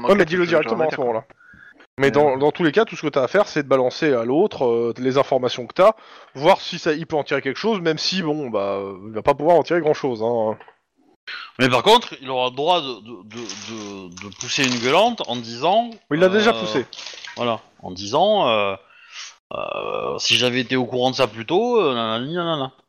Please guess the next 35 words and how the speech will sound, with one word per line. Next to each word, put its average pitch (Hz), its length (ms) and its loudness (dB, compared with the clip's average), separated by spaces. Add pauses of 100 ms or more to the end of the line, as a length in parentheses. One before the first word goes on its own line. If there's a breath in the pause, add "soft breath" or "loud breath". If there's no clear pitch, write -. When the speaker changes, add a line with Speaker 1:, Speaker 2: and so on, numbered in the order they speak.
(100)
Speaker 1:
Ouais, 156 360 6
bon, 120 220 -8 (160)
Speaker 3:
Voilà. 131 120 -2
Speaker 1:
après, 196 120 6
euh, 156 200 0
Speaker 2:
Ouais, 147 320 8
alors, 131 200 0
Speaker 1:
au, - 40 2 (120)
Speaker 2:
le 240 60 0
Speaker 1:
au 233 60 0
Speaker 2:
lien 170 120 2
Speaker 1:
vu - 20 0
du 262 100 -4
rapport 240 400 0
que, 185 260 -2
que 180 120 -8
Max 196 280 -2
fait 196 200 -2
et - 20 -8
des, 147 240 -2
des 143 140 -4
jets 180 160 0
que 175 180 -2
fait 170 220 0
Max, 185 360 0 (360 loud breath)
je - 40 -10
considère 185 520 4
que 185 280 2
le, 147 140 -4
euh, 139 380 0
il 143 200 -6
aura 151 200 6
été 196 220 0
assez, 175 460 2
euh, 131 460 2